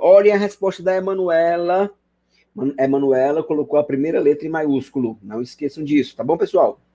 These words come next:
Tá? É, it's, mas, perfect. Emanuela, você escolhe. It's twelve and ten ou it's twelve ten. E aí, eu vou te falar uma coisa. Ô, hello, Kawan.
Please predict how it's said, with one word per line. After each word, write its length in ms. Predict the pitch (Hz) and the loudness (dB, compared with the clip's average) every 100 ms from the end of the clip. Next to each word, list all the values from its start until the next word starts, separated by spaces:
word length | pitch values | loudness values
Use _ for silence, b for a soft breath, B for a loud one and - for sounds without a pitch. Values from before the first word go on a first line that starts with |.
| _ - | _ 0
Tá? 280 | 156 277 _ _ _ _ _ _ - | 0 0 _ _ _ _ _ _ -10
É, 280 | 202 120 143 | -4 0 0
it's, 240 | 143 - | -2 -4
mas, 300 | 139 156 143 _ _ _ _ | -2 -2 -2 _ _ _ _
perfect. 340 | 175 151 123 - | 4 4 2 0
Emanuela, 360 | 151 185 220 185 | 2 6 6 6
você 120 | 226 | 2
escolhe. 380 | - 180 135 160 | 2 4 4 4
It's 140 | - | 0
twelve 400 | 190 175 170 - - | 4 6 4 2 4
and 240 | 190 185 160 | 6 6 2
ten 400 | 180 170 196 254 - | -4 -2 -2 -4 -4
ou 140 | 180 | -4
it's 120 | 175 | -4
twelve 320 | - 160 170 - | -2 0 0 -2
ten. 280 | 147 110 113 b b - | -4 -4 -12 b b 4
E 80 | |
aí, 260 | 190 196 247 | 6 6 4
eu 80 | 185 | 2
vou 140 | 175 | 2
te 100 | 190 | -2
falar 240 | - 156 147 | -2 -2 -2
uma 100 | 139 | -2
coisa. 360 | 185 185 135 | 0 0 0
Ô, 180 | 135 135 - 147 | -2 -2 -4 2
hello, 180 | 247 | 4
Kawan. 420 | 262 247 208 127 | 4 2 2 0